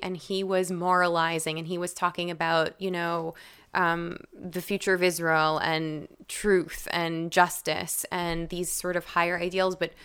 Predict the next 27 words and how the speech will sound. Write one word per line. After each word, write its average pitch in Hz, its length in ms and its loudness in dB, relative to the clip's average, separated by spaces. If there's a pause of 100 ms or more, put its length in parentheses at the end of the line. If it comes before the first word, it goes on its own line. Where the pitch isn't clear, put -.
(300)
it's 220 200 -2
the 226 100 -4
same 226 540 0
reason 202 340 0
that 180 160 0
we 196 120 0
have 196 180 -4
such - 240 -4
a 185 40 -4
hard 175 360 -2
time 180 320 -2
condemning 175 800 -2
the 175 100 2
Woody 175 300 0
Allens 170 520 0
and 185 140 -4
the 170 60 -4
Roman 175 280 -2
Polanskis, 185 720 -2
because 180 280 -4
they 180 120 -2
put 180 220 -8
out 180 220 -2
this 185 180 -2
beautiful, 175 1080 -4 (240)
soul-nourishing 180 1500 0
art - 460 -2